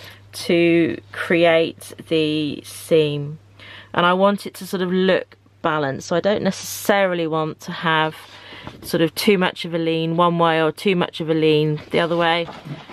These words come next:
It's about just look at making it nice and balanced. And sometimes I've almost got to draw in a slightly wider line to then see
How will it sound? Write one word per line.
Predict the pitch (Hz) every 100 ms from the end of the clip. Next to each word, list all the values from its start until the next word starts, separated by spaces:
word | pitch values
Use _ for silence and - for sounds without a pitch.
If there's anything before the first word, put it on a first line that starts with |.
| -
It's | 143 - 160
about | - 185 180 180 -
just | 170 -
look | 170 -
at | -
making | 165 156 156
it | 160
nice | - 160 160 156 156 -
and | 156 143 -
balanced. | 147 135 139 - -
And | 160
sometimes | - 214 208 190 156 156 170
I've | 160
almost | 170 160 -
got | 165 -
to |
draw | 156 160 165 160
in | 160 160 156 156 - - - - - -
a | 170
slightly | - 226 226 - 190
wider | 185 208 202 170
line | 156 151 151 151 156 165 - - -
to | -
then | 180 196 190
see | 185 - 190 170 165 170 -